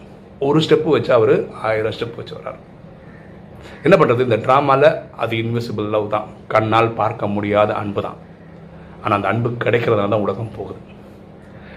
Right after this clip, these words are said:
For example, இப்ப எல்லாருமே கொரோனால கஷ்டப்பட்டுட்டு இருக்கோம். இன்னைக்கு இந்த நேரத்துல கூட மூணு வேளை சாப்பிட்றோம், தூங்குறோம், எல்லாம் பண்ணிட்டு தானே இருக்கோம். இப்ப சில பேர் சொல்லுவாங்க, "எங்க சில பேருக்கு சாப்பாடு கிடைக்கலையே." அது வந்து அவங்க கர்ம பலன்.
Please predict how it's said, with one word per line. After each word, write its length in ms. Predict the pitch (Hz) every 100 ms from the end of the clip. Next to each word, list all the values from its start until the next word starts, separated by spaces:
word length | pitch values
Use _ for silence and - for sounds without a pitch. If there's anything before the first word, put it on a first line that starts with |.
| - -
For 160 | 143
example, 240 | 135 151 151
இப்ப 180 | 123
எல்லாருமே 300 | 113 123 131
கொரோனால 580 | 123 123 120 120 107 107
கஷ்டப்பட்டுட்டு 320 | - 110 101
இருக்கோம். 500 | 104 101 - - - - - - - - -
இன்னைக்கு 320 | 120 104 139
இந்த 240 | 196 208
நேரத்துல 720 | 165 131 151 175 170 147 120 110
கூட 560 | 151 160 90 107 156 - - - - - - - -
மூணு 160 | 117 113
வேளை 180 | 117 117
சாப்பிட்றோம், 480 | 107 107 104 98 98 123
தூங்குறோம், 520 | 113 104 98 95 -
எல்லாம் 200 | 120 127
பண்ணிட்டு 240 | 117 117
தானே 140 | 127 135
இருக்கோம். 220 | - - - - - - - -
இப்ப 140 | -
சில 120 | 156
பேர் 100 | 156
சொல்லுவாங்க, 140 | 151 117
"எங்க 160 | 120
சில 140 | 123 127
பேருக்கு 200 | 127 120
சாப்பாடு 280 | 117 123 113
கிடைக்கலையே." 560 | 110 107 104 98 90 - - - - -
அது 140 | 107 107
வந்து 140 | 110
அவங்க 160 | 107 98
கர்ம 440 | 104 110 117 117
பலன். 220 | 101 107